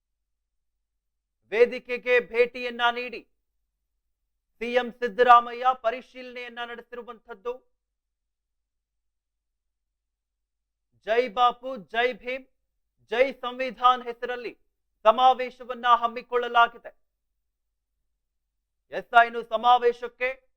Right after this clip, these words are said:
ಸಕಲ ರೀತಿಯ ಸಿದ್ಧತೆಗಳು ಕೂಡ ಕೈಪಾಳಿಯ ನಡೆಸಿಕೊಂಡಿದೆ. ವೇದಿಕೆಯ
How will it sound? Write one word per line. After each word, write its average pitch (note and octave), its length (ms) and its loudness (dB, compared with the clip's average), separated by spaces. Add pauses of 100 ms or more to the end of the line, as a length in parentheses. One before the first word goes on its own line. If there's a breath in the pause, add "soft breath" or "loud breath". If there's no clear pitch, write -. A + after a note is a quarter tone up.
(400)
ಸಕಲ A#3+ 260 -6 (120)
ರೀತಿಯ B3 280 -2 (180)
ಸಿದ್ಧತೆಗಳು A#3+ 580 -12
ಕೂಡ B3 220 -10 (1400)
ಕೈಪಾಳಿಯ A#3+ 640 2 (140)
ನಡೆಸಿಕೊಂಡಿದೆ. A#3 680 -12 (2750)
ವೇದಿಕೆಯ B3 520 -2